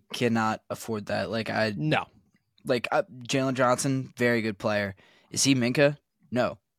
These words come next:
Speaker 1: Like, you cannot
Speaker 2: No.
Speaker 1: afford to pay him like Minkah. So, yeah, no, I,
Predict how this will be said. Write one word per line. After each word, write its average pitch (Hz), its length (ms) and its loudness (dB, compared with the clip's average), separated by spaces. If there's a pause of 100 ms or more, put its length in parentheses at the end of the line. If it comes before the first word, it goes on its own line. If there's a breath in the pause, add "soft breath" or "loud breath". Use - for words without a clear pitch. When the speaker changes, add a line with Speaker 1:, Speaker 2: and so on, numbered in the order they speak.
(140)
Speaker 1:
Like, 101 200 -8
you 113 60 -6
cannot 113 500 4
Speaker 2:
No. - 60 0
Speaker 1:
afford 120 240 0
to 110 60 -2
pay 123 160 0
him 104 100 -2
like 87 200 -6
Minkah. 78 300 -10
So, 87 460 -4 (340)
yeah, 92 220 -10 (100)
no, 98 400 -2
I, 92 140 -4